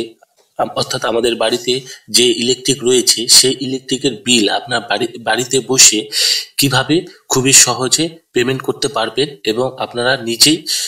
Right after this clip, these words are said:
সেখান থেকে ওয়ান পার্সেন্ট ক্যাশব্যাক পাবেন। তো এর জন্য যে ডব্লিউবিএসসিডিসিএল এর <clears throat> যে অফিসিয়াল ওয়েবসাইটটি রয়েছে, সেই অফিসিয়াল ওয়েবসাইটে আপনারা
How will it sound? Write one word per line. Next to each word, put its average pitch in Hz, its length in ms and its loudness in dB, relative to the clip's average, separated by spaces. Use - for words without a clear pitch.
সেখান 135 340 2
থেকে 131 260 -4
ওয়ান 123 280 0
পার্সেন্ট 147 440 -2
ক্যাশব্যাক 120 460 0
পাবেন। 101 300 -2
তো 131 100 4
এর 139 180 0
জন্য 160 220 -2
যে 143 160 2
ডব্লিউবিএসসিডিসিএল 147 1500 2
এর 147 140 2
<clears throat> - 300 -4
যে 190 120 6
অফিসিয়াল - 440 0
ওয়েবসাইটটি 135 760 0
রয়েছে, 127 420 2
সেই - 280 4
অফিসিয়াল 131 340 0
ওয়েবসাইটে 127 520 2
আপনারা 123 300 -4